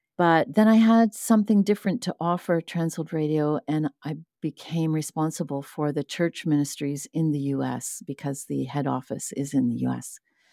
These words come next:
And so I learned a lot there. And I also learned that in the U S,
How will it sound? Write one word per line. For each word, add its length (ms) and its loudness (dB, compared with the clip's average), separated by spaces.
And 240 6
so 160 8
I 80 8
learned 240 8
a 60 8
lot 340 4
there. 400 -2
And 100 -2
I 60 0
also 300 0
learned 340 2
that 180 -2
in 180 -2
the 80 0
U 160 -2
S, 380 -6